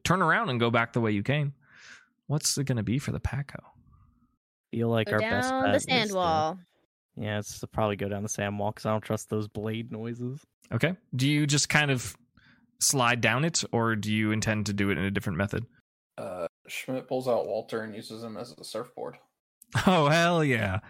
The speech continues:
Speaker 1: Roll a, roll a charisma.
Speaker 4: <laughs> Why do I get good rolls on that one? That's a nineteen.
Speaker 1: <laughs> Hell yeah. Like, without thinking, you all stand at the wall, and everyone's kinda like, "Eh, how, how are we gonna descend?"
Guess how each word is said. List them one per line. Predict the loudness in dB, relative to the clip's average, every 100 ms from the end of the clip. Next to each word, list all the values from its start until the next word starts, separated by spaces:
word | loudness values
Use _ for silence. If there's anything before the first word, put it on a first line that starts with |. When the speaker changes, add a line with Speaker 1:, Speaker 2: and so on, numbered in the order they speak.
| -20 _
Speaker 1:
Roll | 0 2 4 4
a, | 4 2
roll | 2 2
a |
charisma. | 2 2 2 2 -2 -6 -10 _ _ -4 -2 -2 -6 -10 -12 -14 -18 -20 -8
Speaker 4:
<laughs> | -6 -6
Why | -6 -2
do | -2
I | -6 -14 -4
get | -2 -2 -4 -4
good | -2 0
rolls | 4 2 2
on | 0
that | 2 2 -2
one? | -4
That's | -4 -2
a |
nineteen. | -2 0 -2 -6 -6 -6 0
Speaker 1:
<laughs> | 0 4
Hell | 6 6 6 6 6
yeah. | 4 4 4 2 -4 -14 -16 -2
Like, | 2 4
without | 4 4
thinking, | 4 2 2
you | 4 4
all | 4
stand | 2 2
at | 2
the |
wall, | 2 4 4
and | 2
everyone's | 2 2 0
kinda | 0 0
like, | 0
"Eh, | 0
how, | 0 0
how | 0
are |
we | 0
gonna | 2
descend?" | 2 2 2 0